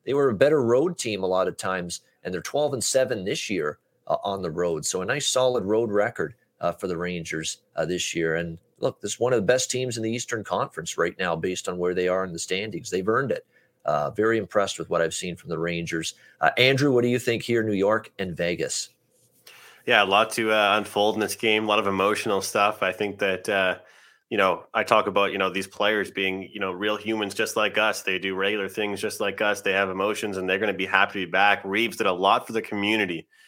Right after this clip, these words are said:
Speaker 2: Uh, a lot of these fighters, it seemed like to be, they're the nicest guys out there, it seems like. And Reaves did a lot for the community in Vegas. Uh, you know, a lot of these guys, uh, and Galland as well, you know, um, did a lot for the team. Great coach for them, I thought.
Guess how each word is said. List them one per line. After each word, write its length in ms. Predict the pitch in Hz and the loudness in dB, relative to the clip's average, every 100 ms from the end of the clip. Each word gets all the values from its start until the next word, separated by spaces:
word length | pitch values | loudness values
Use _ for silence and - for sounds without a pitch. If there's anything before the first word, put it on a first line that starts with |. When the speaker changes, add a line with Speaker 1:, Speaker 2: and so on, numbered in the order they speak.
| _ _ | _ _
Speaker 2:
Uh, 260 | - 95 82 62 62 | -2 0 0 -2 -6
a 60 | 80 | 2
lot 180 | 123 | 2
of 80 | 151 | 4
these 140 | 123 - | 0 -2
fighters, 420 | 113 120 98 85 | 0 2 0 -6
it 120 | 87 | -8
seemed 100 | 113 | -4
like 100 | 107 | -4
to 60 | 90 | -2
be, 180 | 107 90 | -6 -2
they're 140 | 113 | -2
the 80 | 107 | 2
nicest 400 | 95 104 - 95 | 2 0 -2 -2
guys 240 | 107 98 | 0 2
out 220 | 104 113 | 2 0
there, 120 | 98 82 | -2 -6
it 100 | - | -8
seems 300 | 90 87 85 | -8 -6 -6
like. 220 | 85 82 | -6 -4
And 100 | 85 | -4
Reaves 280 | 92 107 98 | -2 -4 -2
did 80 | |
a 60 | 92 | -2
lot 340 | 90 95 110 | 2 2 2
for 60 | - | -2
the 60 | 98 | -8
community 520 | 101 95 98 92 92 | -4 -2 0 -2 -2
in 120 | 92 | -2
Vegas. 540 | 92 92 92 95 - - _ _ _ - | 0 0 0 -2 -6 -12 _ _ _ -2
Uh, 380 | 95 90 87 71 78 | 2 4 2 0 -2
you 100 | 95 | -2
know, 100 | 95 | -2
a 20 | |
lot 200 | 90 104 | 2 2
of 60 | 113 | 2
these 140 | 98 | -2
guys, 380 | - 98 95 92 - _ _ _ | -2 0 0 -2 -12 _ _ _
uh, 240 | 98 92 90 | 0 2 2
and 140 | 98 | 0
Galland 340 | 101 120 131 117 | 0 2 2 0
as 100 | 98 | 0
well, 340 | 110 123 82 | 2 2 0
you 80 | 87 | -2
know, 320 | 90 95 95 _ | 0 0 -2 _
um, 580 | 107 98 95 92 85 90 _ _ - | -2 0 0 -2 -6 -14 _ _ -6
did 100 | 120 | 0
a 60 | 110 | 2
lot 260 | 104 110 104 | 2 2 0
for 100 | 110 | -4
the 100 | 101 | -4
team. 560 | - 107 113 107 - - | 0 0 0 -4 -12 -4
Great 280 | 110 107 | -2 0
coach 220 | - 107 110 | 0 0 0
for 140 | 113 | 0
them, 200 | 104 101 | 0 2
I 140 | 98 | 2
thought. 440 | 110 104 101 113 | 2 2 2 2